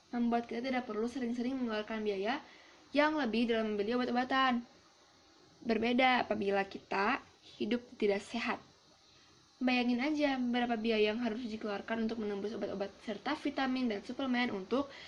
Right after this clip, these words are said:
menunjang kebugaran tubuh kita. Yang terakhir,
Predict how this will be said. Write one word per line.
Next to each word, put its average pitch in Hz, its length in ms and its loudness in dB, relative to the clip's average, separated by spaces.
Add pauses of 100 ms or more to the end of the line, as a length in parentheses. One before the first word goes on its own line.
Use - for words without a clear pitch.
(260)
menunjang 247 640 6
kebugaran 262 640 2
tubuh 311 240 4
kita. - 400 -2 (680)
Yang 262 320 2
terakhir, 262 380 2